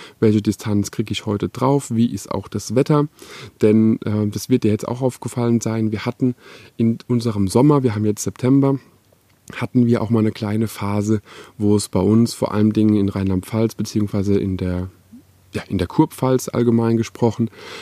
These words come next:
teilweise eben temperaturmäßig wieder runtergegangen ist. Wir hatten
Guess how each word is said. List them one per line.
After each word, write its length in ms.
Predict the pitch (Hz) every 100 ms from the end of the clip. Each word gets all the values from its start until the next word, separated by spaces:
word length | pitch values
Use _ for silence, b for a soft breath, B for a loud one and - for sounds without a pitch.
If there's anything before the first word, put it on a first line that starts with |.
| B
teilweise 500 | - 104 104 104 110
eben 260 | 107 107 104
temperaturmäßig 920 | 107 104 101 - 117 110 110 117 110
wieder 140 | 101
runtergegangen 680 | 98 135 151 139 123 117 117
ist. 240 | 120 -
Wir 80 | 110
hatten 380 | 101 104 104 104